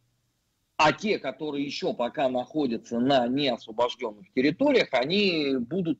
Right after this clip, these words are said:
под, э, э, управлением внешних связей вот это вот. Это серьёзная очень история, которая чрезвычайно болезненна для Украины.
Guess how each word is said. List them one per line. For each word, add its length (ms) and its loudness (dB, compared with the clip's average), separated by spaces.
под, 420 2
э, 520 2
э, 500 2
управлением 800 -4
внешних 480 0
связей 340 2
вот 160 -8
это 220 -10
вот. 160 -12
Это 120 2
серьёзная 500 4
очень 320 -12
история, 460 -10
которая 580 -2
чрезвычайно 840 -2
болезненна 720 -4
для 240 0
Украины. 520 -6